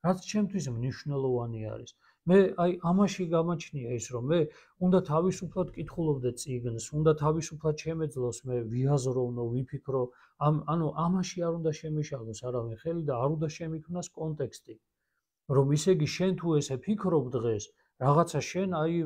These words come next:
ისე იგი, მიწერილი ხარ, რაღაცა მტრის ხატი ხარ გამოყვანილი, ხო? და ჩვენ, აი, ერთმანეთს უკვე კონტექსტში გვყავს ერთმანეთი ჩასმული. ხმის ამოღება აღარავის არ უნდა, რომ რაღაცა ვიღაცას არ მიეკეროს და ვიღაცას არ მიეწებოს რაღაც ის.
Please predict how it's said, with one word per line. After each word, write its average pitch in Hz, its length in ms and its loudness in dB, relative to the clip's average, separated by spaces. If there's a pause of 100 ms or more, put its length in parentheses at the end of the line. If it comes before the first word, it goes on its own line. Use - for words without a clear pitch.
ისე 147 220 -4
იგი, 147 160 -2
მიწერილი 156 600 -2
ხარ, 180 220 0 (320)
რაღაცა 156 360 0
მტრის 151 380 -4
ხატი 135 360 -4
ხარ 117 240 -8
გამოყვანილი, 113 720 -6
ხო? - 180 -8
და 156 140 0
ჩვენ, 202 280 -4
აი, 175 140 0 (280)
ერთმანეთს 196 560 0
უკვე 147 200 -8
კონტექსტში 180 840 -10
გვყავს 104 360 -8
ერთმანეთი 117 560 -8
ჩასმული. 104 540 -10 (340)
ხმის 208 280 2
ამოღება 170 540 2
აღარავის 160 560 2
არ 135 160 -2
უნდა, 104 240 -10
რომ 160 220 -2
რაღაცა 147 460 -2 (320)
ვიღაცას 143 520 -2
არ 120 160 -4
მიეკეროს 151 640 2
და 175 140 0
ვიღაცას 147 500 -4
არ 120 160 -4
მიეწებოს 143 720 -6
რაღაც 127 380 -8
ის. 104 140 -14